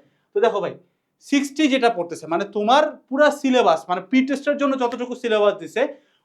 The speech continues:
ওইটার সিক্সটি পার্সেন্টের যতটুকু আছে, মানে just সিক্সটি পার্সেন্ট তুমি পিক করবা, এবং সিক্সটি পার্সেন্ট তুমি কোনো ইম্পর্টেন্সের বেসিসে পিক করবা না, যে এটা বেশি আসবে, এরকম না। তুমি যে সিক্সটি পার্সেন্ট দেখা কনফিডেন্ট যে, "ভাই, আমি এই সিক্সটি পার্সেন্ট খাবলা মেরা ধরবো, পুরোটা নিয়ে নেবো, মানে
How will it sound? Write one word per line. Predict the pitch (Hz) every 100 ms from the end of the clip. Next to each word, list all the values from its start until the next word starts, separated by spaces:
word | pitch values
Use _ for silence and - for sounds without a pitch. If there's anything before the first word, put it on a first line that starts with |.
| -
ওইটার | 226 262 311 311
সিক্সটি | 320 277 269 - 311
পার্সেন্টের | 311 277 262 277 262 277 220 170
যতটুকু | 196 190 233 233
আছে, | 196 156 - 214
মানে | 254 214
just | 240 269
সিক্সটি | 269 -
পার্সেন্ট | 277 262 262
তুমি | 269
পিক | 262 - 277 269
করবা, | 233 202 202 277 - _ _ _
এবং | - 254 262
সিক্সটি | 277 302
পার্সেন্ট | 277 294 302
তুমি | 262 254
কোনো | 262 262
ইম্পর্টেন্সের | 254 254 262 285 277 277 269 277
বেসিসে | 196 214 - 233
পিক | 226
করবা | - 208 175
না, | 156
যে | 175
এটা | 202
বেশি | - -
আসবে, | 208 180 185
এরকম | 220 262 214
না। | 143 - _ _ _ -
তুমি | 269 302
যে | 302
সিক্সটি | - 247
পার্সেন্ট | 269 277 269 269
দেখা | 285
কনফিডেন্ট | 277 233 247 240 247 165 151
যে, |
"ভাই, | 175 226
আমি | 226
এই | 240
সিক্সটি | 233 247 -
পার্সেন্ট | 226 233 247
খাবলা | - 196 208 226
মেরা | 226 220
ধরবো, | 220 190 220 294 - _ _ -
পুরোটা | 311 277 240
নিয়ে | 208 185
নেবো, | 160 147
মানে | 151 175